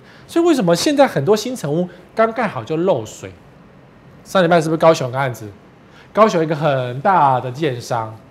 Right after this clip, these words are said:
啊，我过来，搞不好我已经抛出在我的所谓房子观测站了，很大的建商房子盖好就漏水，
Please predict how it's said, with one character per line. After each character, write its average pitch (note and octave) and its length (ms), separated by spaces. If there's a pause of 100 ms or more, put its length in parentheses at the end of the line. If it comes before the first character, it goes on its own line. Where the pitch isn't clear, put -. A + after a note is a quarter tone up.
(1160)
啊， C#3+ 200
我 B2+ 180
过 F#3+ 160
来， C#3+ 100 (240)
搞 D3+ 120
不 G3+ 80
好 G#3 60
我 D#3+ 40
已 D3 60
经 E3+ 100
抛 E3+ 160
出 E3+ 320 (100)
在 F#3 140
我 C3 140
的 C#3 80
所 D3 180
谓 D#3+ 80
房 C#3 160
子 C#3+ 60
观 C#3+ 160
测 C#3 100
站 C3 220
了， G#2 80 (360)
很 G#3+ 520
大 B3+ 240
的 F#3 80
建 G3+ 160
商 G3 160
房 E3 100
子 E3 80
盖 G3 100
好 C#3 80
就 B2+ 100
漏 C#3 180
水， G2 200